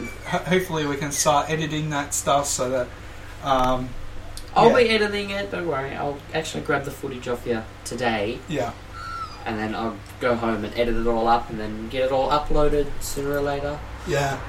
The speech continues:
Speaker 2: But following Stardew Valley, we'll be starting a new series. Complete My Story.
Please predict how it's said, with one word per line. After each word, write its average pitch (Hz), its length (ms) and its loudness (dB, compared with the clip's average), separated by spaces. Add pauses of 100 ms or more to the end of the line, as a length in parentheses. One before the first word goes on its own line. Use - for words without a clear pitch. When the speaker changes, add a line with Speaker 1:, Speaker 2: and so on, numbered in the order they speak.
(140)
Speaker 2:
But 180 120 4
following 254 540 8
Stardew 202 480 6
Valley, 175 400 4
we'll 175 200 0
be 175 260 0
starting 175 760 2
a 175 80 4
new 196 260 0
series. - 960 0 (1080)
Complete 214 520 2
My 214 140 6
Story. 185 720 4